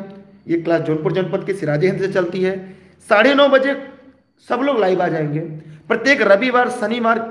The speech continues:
current अफेयर आपके लिए चलेगी। मेरा प्रश्न था,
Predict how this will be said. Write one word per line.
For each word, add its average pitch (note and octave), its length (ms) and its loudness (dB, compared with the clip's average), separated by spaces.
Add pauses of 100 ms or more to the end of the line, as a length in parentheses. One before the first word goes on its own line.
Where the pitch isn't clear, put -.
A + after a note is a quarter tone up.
current B3+ 280 2
अफेयर - 600 -6 (2000)
आपके G3+ 240 2
लिए A3 160 4
चलेगी। G3+ 400 -2 (580)
मेरा G3 180 4
प्रश्न G3 280 -6
था, G3 140 2